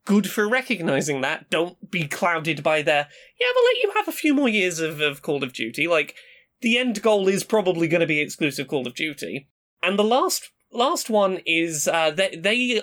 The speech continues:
<sighs> the C M A is very convinced that, like, the biggest potential problem here might be stifling growth in game subscriptions and, uh, as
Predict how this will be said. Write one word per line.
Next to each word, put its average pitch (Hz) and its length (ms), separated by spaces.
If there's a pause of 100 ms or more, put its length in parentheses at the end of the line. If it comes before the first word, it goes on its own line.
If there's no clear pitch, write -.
(400)
<sighs> - 400
the 196 100
C 277 200
M 277 100
A 277 120
is 190 140
very 190 260
convinced 170 460
that, 160 200 (140)
like, 156 240
the 165 80 (120)
biggest 160 400
potential 147 400
problem 139 340
here 131 380 (400)
might 160 440 (100)
be 139 480 (840)
stifling 196 880
growth 151 580 (120)
in 139 320
game 139 280
subscriptions 131 1200
and, 131 380 (360)
uh, 143 220
as 135 260